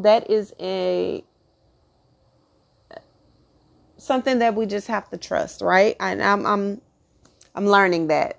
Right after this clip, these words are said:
I am a Cancerian. And for all of you astrology people, for everyone who's into, you know, astrology, you know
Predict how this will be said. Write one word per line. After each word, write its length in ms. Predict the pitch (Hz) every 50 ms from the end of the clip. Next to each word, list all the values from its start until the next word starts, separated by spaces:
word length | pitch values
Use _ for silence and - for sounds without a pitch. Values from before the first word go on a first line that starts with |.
| _ _ _
I 140 | 185 190 190
am 160 | 185 180 170
a 60 | 170
Cancerian. 800 | 170 - - 247 240 247 254 233 - 208 180 160 151 - - - - _ - - - - _
And 120 | 190 196
for 100 | - 196
all 160 | 202 208 226
of 140 | 240 240 220
you 160 | 247 240 233
astrology 680 | 226 220 - - 233 220 208 202 196 202 190 175 180 175
people, 380 | 165 - 175 160 - - - - -
for 100 | - -
everyone 520 | 180 208 220 220 262 254 254 247 240 233 240
who's 220 | 233 220 202 202 -
into, 600 | - 208 208 202 - - 214 208 202 196 196 - - - - - _ _ -
you 100 | 190 202
know, 200 | 202 185 185 196
astrology, 600 | 196 - - 180 165 180 180 180 175 170 175 175
you 280 | 165 175 202 220 240
know 680 | 254 247 254 254 240 214 190 175 160 175 165 - -